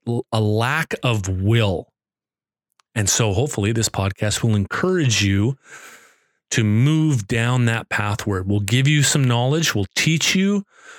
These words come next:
we'll encourage you, we'll equip you,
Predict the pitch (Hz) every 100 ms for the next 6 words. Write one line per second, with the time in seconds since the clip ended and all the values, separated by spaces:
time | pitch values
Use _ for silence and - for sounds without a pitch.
0 | - 123 107 98 - _ - 104 - -
1 | 151 175 165 143 151 175 185 135 104 -
2 | - 160 160 170 170 185